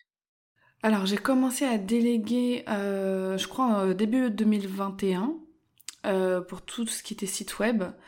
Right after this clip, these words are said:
Euh, site web, rédaction d'articles. Ah ouais, déjà, c'était en deux mi-, début deux mille vingt et un, ouais. Euh, rédaction d'articles et, euh, gestion de mon Pinterest.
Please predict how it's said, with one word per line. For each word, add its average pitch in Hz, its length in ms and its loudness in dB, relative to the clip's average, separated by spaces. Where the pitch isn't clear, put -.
Euh, 180 760 2
site 196 300 -8
web, 214 260 2
rédaction 196 540 -2
d'articles. - 720 -6
Ah 208 80 -8
ouais, 208 100 -6
déjà, 196 240 -6
c'était 190 220 -12
en 180 80 -8
deux 185 80 -8
mi-, 196 240 -10
début 196 160 -6
deux 202 100 -6
mille 190 160 -4
vingt 180 220 -12
et - 20 -10
un, 180 120 -8
ouais. - 140 -12
Euh, 190 60 0
rédaction 208 420 0
d'articles 240 760 -6
et, 214 200 -2
euh, 196 120 -2
gestion 202 520 -2
de 175 760 -2
mon 165 160 -4
Pinterest. 214 720 -2